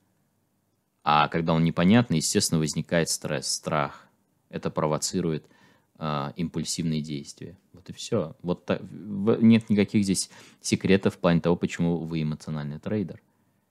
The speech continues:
Да, или почему вы, а, саботируете свои сделки. Именно из-за того, что вам непонятно, что делать с правой стороны графика. Но когда у тебя есть вот это первое, второе, третье,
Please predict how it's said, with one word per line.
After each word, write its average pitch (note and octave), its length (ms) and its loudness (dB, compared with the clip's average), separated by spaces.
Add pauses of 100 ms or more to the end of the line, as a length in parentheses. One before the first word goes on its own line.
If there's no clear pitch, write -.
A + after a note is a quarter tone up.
(280)
Да, D#2 200 -2
или D2+ 120 0
почему E2 400 0
вы, D2+ 520 2
а, D2 200 0
саботируете D#2 640 -2
свои D2 220 -8
сделки. E2 440 -6
Именно G#2+ 240 8
из-за D#2+ 160 0
того, F2 160 2
что - 180 -4
вам D2 200 0
непонятно, C#2+ 480 -4
что - 180 -10
делать D2 300 -8
с - 60 -10
правой C2+ 320 -8
стороны D2+ 340 -10
графика. G#2+ 380 -8 (720)
Но - 80 -6
когда E2+ 180 4
у D2+ 60 4
тебя D#2 220 -2
есть D2+ 120 -2
вот - 120 -10
это D2+ 120 -8
первое, D2+ 280 -2
второе, D2 300 -6
третье, - 480 -4